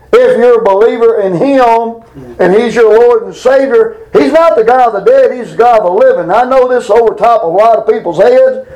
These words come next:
but I want you to listen to the great plainness of Jesus' speech here. "And whosoever," that's you,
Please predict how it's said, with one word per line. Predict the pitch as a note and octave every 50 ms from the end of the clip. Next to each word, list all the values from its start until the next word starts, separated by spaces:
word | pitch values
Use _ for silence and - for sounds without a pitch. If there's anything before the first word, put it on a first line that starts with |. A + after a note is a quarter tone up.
| - - -
but | D3 F#3+
I | A#3+ C#4 C#4
want | C4+ C4+ C4+ A#3+
you | B3+
to | A#3+
listen | B3 B3+ C4+ C4+ F3 F3+ F3+
to | F3+
the | F#3+
great | F#3 F#3 A#3+ B3 B3+ B3 -
plainness | - G3 A#3+ C4 C4 C4 B3+ A#3 A3 - F3
of | F3 -
Jesus' | - G#3+ B3+ B3+ A3+ F#3+ G#3 G#3 G#3 -
speech | - B3+ C4 C4 C4 -
here. | A#3 B3+ C4 C4 C4 C4 C4 - - - - - - -
"And | - A#3 G#3 F3+ F#3
whosoever," | G#3+ B3+ B3+ - - C4 B3+ A#3 A3+ B3+ C4 C4 - F3+ D#3+
that's | F#3 A3 A#3 A3+ -
you, | - B3+ C4 C4+ C4+ C#4 C#4 C#4